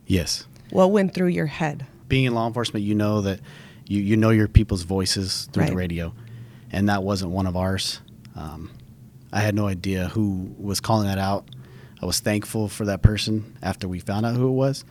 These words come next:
Speaker 1: but still in fear that maybe the person that called it out was the one who injured Whitson at that time. The extreme unknown, especially when it's that type of call, uh, makes it that much more difficult.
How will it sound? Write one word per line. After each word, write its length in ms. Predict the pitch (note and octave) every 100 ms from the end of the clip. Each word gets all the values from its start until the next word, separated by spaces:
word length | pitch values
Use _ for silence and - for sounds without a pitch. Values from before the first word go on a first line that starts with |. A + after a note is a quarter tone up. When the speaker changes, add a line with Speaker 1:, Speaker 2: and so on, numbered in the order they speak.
| -
Speaker 1:
but 340 | F#2 F2 D#2+
still 260 | - - B2
in 60 | F#2+
fear 400 | - G#2+ G2+ G#2+
that 160 | F#2+ F2
maybe 340 | F#2+ G2 F#2 - - - -
the 100 | F#2
person 600 | - G#2+ - G#2 G2+ F#2+ - - -
that 160 | F2
called 240 | - G2+ F2+
it 60 |
out 240 | F2+ G2+ E2+
was 160 | E2+
the 60 | F2+
one 420 | F#2 F#2 F#2 - -
who 160 | - E2
injured 380 | G2+ G#2+ G#2 G#2+ -
Whitson 380 | G#2 G#2+ - A2+
at 120 | G#2+
that 140 | A2 G#2+
time. 260 | A#2 A2+ - -
The 100 | A2
extreme 440 | A2 - - B2+ B2+
unknown, 400 | A#2+ A2 A#2 A#2
especially 460 | G#2+ - A2 A#2
when 180 | G#2 G2
it's 160 | F#2+ -
that 180 | G2 F#2+
type 160 | G#2
of 160 | F#2+ -
call, 280 | G2 G#2+ - - - - - -
uh, 100 | C2+
makes 280 | E2 F2 -
it 80 |
that 160 | - D2
much 480 | D#2+ F2 - - - - -
more 160 | F2+ E2
difficult. 480 | E2 - - E2